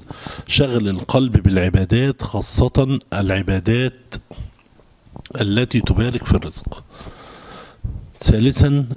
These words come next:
اتقان العمل. طب كيف، لماذا نفرغ القلب من الدنيا؟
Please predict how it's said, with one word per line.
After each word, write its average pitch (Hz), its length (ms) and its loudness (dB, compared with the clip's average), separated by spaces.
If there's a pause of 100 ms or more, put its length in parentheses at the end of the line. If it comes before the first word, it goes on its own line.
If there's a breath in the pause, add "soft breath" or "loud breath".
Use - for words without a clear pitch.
اتقان 120 440 2
العمل. 85 340 -2 (840 loud breath)
طب 110 220 6
كيف، 156 280 4
لماذا 123 560 2
نفرغ 123 500 2
القلب 107 360 0
من 101 140 2
الدنيا؟ 92 420 0